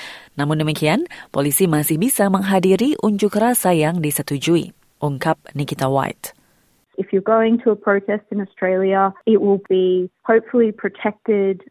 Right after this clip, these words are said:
Speaker 2: by the police. That's their role in a protest, to help you protest and allow you to protest. And if something does go wrong in that unlikely case, make sure you reach out to a lawyer and they can explain the charges to you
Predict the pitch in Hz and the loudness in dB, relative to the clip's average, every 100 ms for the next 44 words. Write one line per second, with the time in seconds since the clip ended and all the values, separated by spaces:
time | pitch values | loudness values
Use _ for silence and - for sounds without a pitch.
0 | - 196 202 208 208 202 - 202 196 202 | -4 0 2 2 -2 -4 -2 -2 -2 -4
1 | _ 190 - _ - 202 196 196 196 190 | _ -6 -6 _ -8 -4 0 0 -2 -6
2 | - 190 190 196 208 208 _ _ 185 185 | -8 -6 -6 -4 -8 -8 _ _ -4 -4
3 | 180 _ - - 208 202 208 196 - 185 | -8 _ -8 -2 -2 -2 -6 -4 -4 -4
4 | - 196 214 _ - 196 180 170 180 180 | -2 -6 -6 _ -10 -8 -6 -6 -2 0
5 | 208 220 226 - 202 202 220 226 247 _ | 0 -2 -6 -4 -4 -2 -2 -4 -4 _
6 | _ - 208 190 220 208 226 202 - - | _ -2 -2 -2 -2 0 0 -2 -6 -2
7 | 190 214 208 226 220 220 214 233 285 285 | 0 0 0 2 2 4 2 2 0 -4
8 | _ 208 196 180 196 190 180 185 196 185 | _ -4 -4 -4 -6 -6 -8 -6 -8 -6
9 | 185 190 240 _ _ - 202 196 - 208 | -4 -2 -4 _ _ -2 -2 -2 -2 0
10 | 202 190 185 185 185 - 202 - _ - | 0 0 -2 0 -2 -2 -2 -2 _ -2
11 | 190 175 185 202 247 359 - 190 180 180 | 0 2 0 2 0 -2 -8 -6 -6 -6
12 | - 185 - - 185 180 185 180 185 190 | -8 -10 -10 -10 -4 -2 0 -2 -4 -8
13 | _ - 180 175 - - 220 220 226 220 | _ -4 -2 -2 -8 -2 0 0 0 -2
14 | - - 208 220 262 | -4 -4 0 2 2